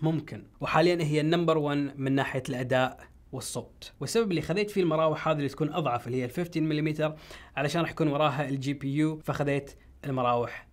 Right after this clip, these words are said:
الأضعاف. لكن على عكس الأوتيك، خذيت مروحة مية وأربعين ملي بالحجم العادي. والسبب اللي أنا خذيت فيه هذه المراوح، مثل ما قلت لكم، هي الحرارة. وأنا أبي أحط الكمبيوتر هذا عند التلفزيون، أبي يكون صامت، ما أبي يكون شغال ويطلع منه صوت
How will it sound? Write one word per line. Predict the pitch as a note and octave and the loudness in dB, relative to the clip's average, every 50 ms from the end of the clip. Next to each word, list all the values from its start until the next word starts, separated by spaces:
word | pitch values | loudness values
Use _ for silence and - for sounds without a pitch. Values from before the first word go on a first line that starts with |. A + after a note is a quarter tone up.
| - - - | -20 -14 -8
الأضعاف. | - C3+ C3 A#2+ A#2+ B2 A2+ - - - - - - - | -4 -4 -2 2 2 2 2 0 -4 -14 -20 -20 -12 -4
لكن | C#3+ D3+ D3 - D3+ | -4 -2 0 0 2
على | C#3 D3 D3+ | 4 4 6
عكس | D#3 F3 E3+ - F3 | 4 4 2 2 -2
الأوتيك، | D#3+ F3+ F3 E3+ E3+ E3 - | 0 0 0 0 -2 -2 -2
خذيت | - D3+ D3+ D3+ D3+ - - - | 0 0 0 0 0 -2 -6 -4
مروحة | C#3 C#3 D3 D3+ - - D#3 C#3 B2+ - | -2 2 2 2 2 2 0 0 0 0
مية | G3 G3+ G3+ | 0 2 2
وأربعين | G3 F3+ D#3 D#3+ D#3+ E3+ E3 E3 D#3+ | 2 2 0 2 2 4 4 4 4
ملي | D#3 D3+ D3+ D3+ D3 D3+ - - - - - | 2 2 0 0 -2 -4 -8 -14 -20 -18 -12
بالحجم | C3 C3 D3+ D3+ D3+ - D#3 C#3 C#3 C3+ B2+ | -4 -2 0 0 2 2 0 0 2 -2 -2
العادي. | B2+ A#2 A2+ B2 B2+ A2 G2 G#2 - - | -2 0 0 -2 -2 -2 -4 -8 -12 -6
والسبب | - D3 - - A3+ A#3 G#3+ D#3 | -6 -4 -4 2 2 2 2 2
اللي | C#3 C3+ C#3 | 0 -2 0
أنا | E3 F3 E3+ | -2 -2 0
خذيت | E3+ E3 E3 D#3+ E3 | 0 0 -2 -2 -2
فيه | - E3+ D#3 E3 E3 | -2 -2 0 0 0
هذه | D3+ D3 | 0 0
المراوح، | C#3 B2+ B2+ C3 C#3+ D3 D#3 D3 - - - - - - - - _ D3+ | -2 0 0 0 0 -2 -2 -4 -6 -10 -14 -18 -20 -20 -20 -14 _ -10
مثل | C#3 - D3 C#3+ | -4 -2 0 0
ما | C3+ C3 C3+ C3 | 2 2 0 0
قلت | B2 A#2+ B2+ - | -2 -4 -4 -4
لكم، | D#3 D#3+ D#3+ E3+ E3 D#3 D#3 | -4 -4 -2 -2 -2 -2 -2
هي | C3+ A#2+ B2+ | -4 -4 -4
الحرارة. | A#2+ - - - C#3+ D3 D3 D3 C#3+ C3+ C#3 - - - - - - - - - - | -4 -4 -2 0 0 2 2 0 0 -2 -4 -6 -10 -18 -20 -20 -20 -20 -20 -16 -10
وأنا | - B2+ - F3+ G3+ A3 G#3+ G#3 | -8 -6 0 2 2 2 2 2
أبي | A3 F#3 G3+ G#3+ G#3+ G3+ D#3 | 0 0 0 -2 -2 -4 -4
أحط | D3+ - F3+ F#3 - | 0 0 0 0 0
الكمبيوتر | E3+ - E3+ E3+ E3 E3+ E3 | -4 -2 -2 -2 -2 -2 -2
هذا | D3+ D#3 E3 D#3+ C3 | 0 0 0 0 0
عند | D3 D3+ | -2 -2
التلفزيون، | D3+ D3+ D#3 D3 C#3+ C3+ E3+ D#3+ B2+ | -2 -2 -4 -4 -2 -2 -2 -2 -2
أبي | B2+ B2+ C#3+ D#3 | -4 -4 -4 -4
يكون | D3+ D3+ D#3 D3+ | -4 -2 -4 -4
صامت، | D3+ D3+ F3 F3+ E3 - - C3+ | -2 0 0 0 0 -2 -2 -2
ما | D3 | -2
أبي | D#3+ F3 F3 F3 E3+ D#3+ | 2 2 4 4 2 2
يكون | D#3 - D3+ D3 | 0 -2 -2 -2
شغال | D3+ - D3 B2+ B2+ D3 D3+ D3 C#3+ | 0 0 -2 0 2 2 2 2 2
ويطلع | C#3 C3 B2+ B2+ B2+ D3+ C3+ | 0 -2 -4 -4 -4 -4 -2
منه | C#3 C#3+ C#3+ C3+ C3 | 0 2 2 0 0
صوت | C3+ - D3+ D3+ D3+ D3+ | -2 -2 -2 -2 -2 -4